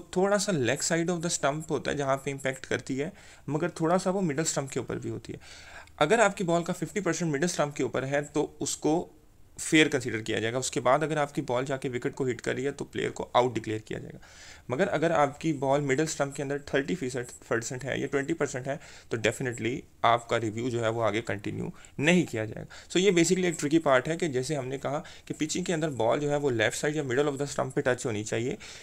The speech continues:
इम्पैक्ट के अंदर लाजमी है कि आपकी जो बॉल है वो मिडल स्टंप के ऊपर आपके जो बैट्समैन है उसके पैड पे टच होनी चाहिए और कम से कम बॉल का फिफ्टी परसेंट एरिया जो है वो मिडल स्टंप के अंदर होना चाहिए।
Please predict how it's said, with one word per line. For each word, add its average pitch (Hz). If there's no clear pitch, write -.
इम्पैक्ट 143
के 190
अंदर 180
लाजमी 131
है 165
कि 165
आपकी 120
जो 117
बॉल 113
है 139
वो 165
मिडल 156
स्टंप 123
के -
ऊपर -
आपके 110
जो 107
बैट्समैन 120
है 123
उसके 120
पैड 107
पे 127
टच 113
होनी 143
चाहिए 147
और 139
कम 180
से 196
कम 180
बॉल 135
का 160
फिफ्टी 190
परसेंट 170
एरिया 131
जो 135
है 131
वो 151
मिडल 123
स्टंप 127
के 131
अंदर 110
होना 147
चाहिए। -